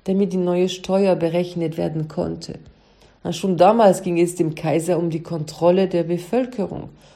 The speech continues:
um mehr Macht über sie und um noch mehr Geld. Aber ohne es zu wissen, hat genau dieser Befehl von Augustus Josef und Maria nach Bethlehem geführt.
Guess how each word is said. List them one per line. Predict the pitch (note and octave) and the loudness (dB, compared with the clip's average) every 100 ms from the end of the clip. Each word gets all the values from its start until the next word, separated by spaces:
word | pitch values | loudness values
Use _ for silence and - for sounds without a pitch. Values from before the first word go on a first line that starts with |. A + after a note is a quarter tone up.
| _ | _
um | D#3 D3 | -2 0
mehr | D3+ | 0
Macht | C#3+ E3+ A3 - F#3+ | 0 0 -2 -4 -6
über | D3+ D3 | -6 -8
sie | C3 - | -12 -10
und | D3+ D#3 | -10 -4
um | E3+ | -2
noch | F3 F3+ | 2 2
mehr | F#3 F3+ | 2 0
Geld. | E3 G#3 A#3+ F#3 - - - - - _ _ _ - | 0 -2 0 -2 -6 -20 -20 -20 -20 _ _ _ -2
Aber | F3+ - | 4 6
ohne | G#3 G#3+ | 6 6
es | G3+ - | 2 0
zu | G3 F3+ | -4 2
wissen, | C#4+ F4+ F#3+ G#3+ | 4 4 0 0
hat | G#3 G3+ - | 0 -2 0
genau | F#3 F3+ A3+ A3+ | 2 4 2 0
dieser | F3 B3 F4 E4+ | 0 2 4 4
Befehl | A#3+ A3+ G#3 A3 G3 | 2 0 0 0 0
von | - F3 | -2 -6
Augustus | D3+ D#3 D3+ D3+ - - - - - - - | -4 -6 -8 -12 -10 -10 -10 -12 -20 -20 -2
Josef | A#3 B3+ A#3 A3 A3 | 2 4 4 0 2
und | A#3 A3+ | -2 0
Maria | G3 G3 G3+ G#3 | -2 0 2 4
nach | G#3 G3 | 2 4
Bethlehem | G3+ G3+ G3+ G3+ G3 | 4 4 2 2 2
geführt. | G3 - - C#4+ B3+ | -2 -4 -4 -4 -4